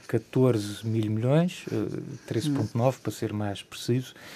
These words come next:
Speaker 1: eh, eh, sob a forma de subvenções, é que se junta ainda cerca de dois mil e seiscentos milhões de euros sob a forma de, eh, empréstimos. E, portanto, este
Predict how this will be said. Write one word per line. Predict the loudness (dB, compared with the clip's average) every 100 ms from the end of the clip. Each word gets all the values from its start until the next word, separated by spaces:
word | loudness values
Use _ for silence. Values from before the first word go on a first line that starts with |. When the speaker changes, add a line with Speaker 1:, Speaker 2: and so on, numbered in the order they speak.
| -18 -18 -20 -6
Speaker 1:
eh, | 2 6 10 10 10
eh, | 8
sob | 6 8
a | 8
forma | 10 10 10 4
de | 0
subvenções, | -2 0 2 2 2 2 2 0 -2
é | -4
que | -2
se | 0
junta | 2 2
ainda | 2 4 2
cerca | 2 0 2 0
de | 4 4
dois | 4 2 2
mil | 2
e | 0
seiscentos | -2 -6 -2 -2 -2 -4
milhões | -4 0 0 0
de | 2
euros | 2 4 0 -4 -18 -18 -18 -20 -16
sob | -2 2 4
a | 4
forma | 4 4 4 4 2
de, | 2 4 4 2
eh, | 2 2 2 2
empréstimos. | 0 0 0 -2 -6 -6 -4
E, |
portanto, | -2 4 4 2 -14 -20 -20 -20 -18 2
este | 6 6 4 4 4